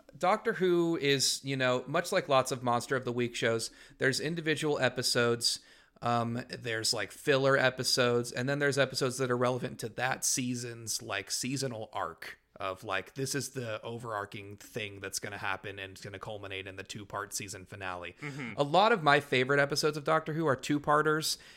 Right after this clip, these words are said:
Speaker 1: and, uh, and or episodes that are really relevant to the Doctor's character growth.
Speaker 2: Yeah, you know, like, we were not, uh, <laughs> when we first started talking about this, you were like, "Well, all of my favorite episodes require that you watch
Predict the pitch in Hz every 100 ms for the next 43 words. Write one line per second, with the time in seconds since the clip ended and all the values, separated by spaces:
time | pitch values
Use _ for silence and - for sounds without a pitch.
0 | - - 123 120 120 - 123 117 - 131
1 | 135 123 131 131 123 127 135 123 127 120
2 | 123 120 120 113 117 120 120 - - 113
3 | 104 104 101 107 107 101 101 113 98 -
4 | - 104 104 - 123 123 127 120 127 123
5 | 139 139 - 175 214 160 160 180 170 160
6 | 160 160 - _ _ _ _ _ _ _
7 | _ 247 208 226 226 226 226 226 214 -
8 | 196 180 - 131 277 - 320 190 220 247
9 | 254 277 - 254 226 208 196 175 165 160
10 | 147 143 151 143 139 - - - - 170
11 | 180 185 170 165 160 160 190 190 190 220
12 | 277 226 208 208 208 208 202 180 175 160
13 | 147 160 175 151 151 131 175 - 175 170
14 | 165 185 196 175 175 165 - -